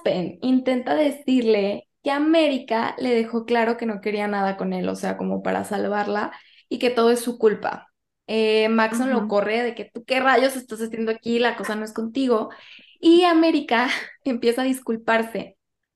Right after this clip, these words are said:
Speaker 1: cañoncísimo, o sea, de que, "No, por favor, ahora sí, perdóname", casi se hinca, y Maxon le dice que es una mentirosa,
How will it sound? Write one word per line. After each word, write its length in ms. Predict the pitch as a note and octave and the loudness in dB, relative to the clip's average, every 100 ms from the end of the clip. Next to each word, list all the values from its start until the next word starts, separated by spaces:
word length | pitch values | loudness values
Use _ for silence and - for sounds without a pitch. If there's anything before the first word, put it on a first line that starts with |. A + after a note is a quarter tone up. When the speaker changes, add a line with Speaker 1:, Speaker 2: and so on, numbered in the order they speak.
| - | 0
Speaker 1:
cañoncísimo, 640 | C4 B3 B3 B3 G3+ F3 | 2 2 2 2 0 -2
o 60 | F#3+ | -4
sea, 120 | A3+ | -4
de 100 | A#3+ | -4
que, 120 | A#3 | -4
"No, 220 | B3 B3+ B3+ | -2 -2 0
por 120 | C#4+ | 0
favor, 340 | C4 A3+ A#3+ | 2 2 2
ahora 260 | A#3+ A#3+ B3+ | 0 -4 -6
sí, 260 | - B3 | -8 -6
perdóname", 760 | B3 B3+ B3 A#3+ A#3 A#3+ A#3+ A#3 | -4 -4 2 2 4 2 0 -2
casi 220 | A3 A3+ - | -4 -6 -2
se 140 | A3 | 0
hinca, 560 | A3+ A#3 A3+ A3+ C4+ - | 2 0 0 0 -2 -4
y 120 | C#4+ | 0
Maxon 400 | D4+ D4+ D4 C4+ | 2 0 -2 -6
le 80 | C4+ | -4
dice 360 | A#3+ A3+ A#3 A#3 | -4 -2 -4 -2
que 80 | A3 | -6
es 100 | A3+ | -4
una 160 | A3+ | -2
mentirosa, 840 | A3+ G#3+ G#3 G3+ G3+ F#3+ - - | -2 -2 -4 -4 -4 -4 -6 -6